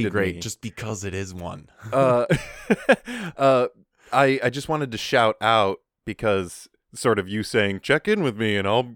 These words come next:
Speaker 1: continue to read," and reminded me we talk about other stuff on the show and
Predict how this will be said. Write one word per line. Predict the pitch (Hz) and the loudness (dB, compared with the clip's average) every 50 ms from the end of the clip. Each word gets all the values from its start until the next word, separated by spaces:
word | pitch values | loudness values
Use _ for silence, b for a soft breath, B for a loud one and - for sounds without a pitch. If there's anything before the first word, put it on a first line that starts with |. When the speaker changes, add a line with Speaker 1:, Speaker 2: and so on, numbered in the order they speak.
| - - | -12 -8
Speaker 1:
continue | - 139 139 - 151 156 160 165 | -6 -6 -6 -6 -6 -6 -6 -4
to | 160 | -2
read," | 175 190 190 175 143 | -2 -2 -2 -2 -2
and | 113 110 110 107 - B B B B B | -4 -4 -4 -6 -8 B B B B B
reminded | 110 107 113 117 113 107 104 | -4 -2 -2 -2 -2 -2 -2
me | 107 101 | -4 -2
we | 101 98 | -4 -4
talk | - 104 98 90 92 | -2 -2 -2 -2 -2
about | 95 95 92 | -2 -2 -2
other | 95 92 92 | -2 -2 -4
stuff | - - - 95 87 - | -4 -4 -4 -4 -4 -4
on | 95 90 | -8 -8
the | 90 85 | -8 -8
show | - 98 92 92 92 90 | -6 -4 -2 -2 -2 -4
and | 90 90 87 | -6 -8 -12